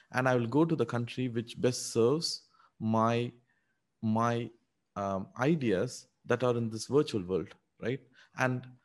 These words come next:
the new America, if you ask me, is crypto,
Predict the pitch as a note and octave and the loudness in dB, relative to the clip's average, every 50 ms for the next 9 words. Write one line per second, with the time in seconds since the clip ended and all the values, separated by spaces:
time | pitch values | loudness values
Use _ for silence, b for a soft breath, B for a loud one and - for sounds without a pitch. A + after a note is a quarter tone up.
0 | _ - - A#2 A#2 A#2+ C#3 F#3 G#3+ G#3 - A2 G#2+ A#2+ D3 F#3 F3+ C#3+ - - | _ -6 -2 0 2 2 4 4 2 2 2 0 0 0 2 2 2 0 -2 -2
1 | F2 D#2 G2 C3 C3+ - A#2+ A2+ A#2+ G#2+ A#2 B2 - - - G2+ F#2+ F#2 A#2+ D3 | -4 -4 -4 -6 -6 -8 -4 0 0 2 2 0 -2 -6 -6 -6 -4 -4 -4 -6
2 | - _ _ _ _ - - E3 E3 - - A3 A3 A3 - G3+ E2+ F2 B2+ C#3+ | -10 _ _ _ _ -4 -2 -2 -2 0 0 0 0 0 -2 -2 -2 -2 -2 -6